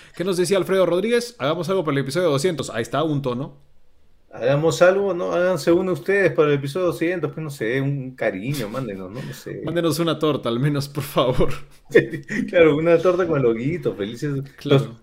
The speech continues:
Speaker 2: los muffins, ¿no? Tú, tú regalaste una vez unas muffins de una chica, Antonella Bakery, creo, Antonia Bakery. No, te regalaron a ti.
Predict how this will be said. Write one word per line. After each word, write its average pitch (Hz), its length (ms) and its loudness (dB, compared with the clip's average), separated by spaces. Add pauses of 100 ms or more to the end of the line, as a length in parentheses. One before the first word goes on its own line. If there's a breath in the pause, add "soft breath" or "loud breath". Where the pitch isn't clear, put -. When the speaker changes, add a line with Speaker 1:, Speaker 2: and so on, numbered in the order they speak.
Speaker 2:
los 139 140 4
muffins, 170 400 0
¿no? 196 140 -4
Tú, 214 180 -10
tú 208 140 -4
regalaste 180 480 4
una 175 120 -2
vez 170 120 -2
unas 170 160 -2
muffins 165 320 -2
de 147 80 -4
una 160 120 -4
chica, 151 300 -2
Antonella 127 720 -2
Bakery, 113 580 -8
creo, 135 120 -6
Antonia 120 360 -2
Bakery. 113 720 -6
No, 147 140 2
te 135 100 8
regalaron 120 520 6
a 107 80 -10
ti. - 180 -12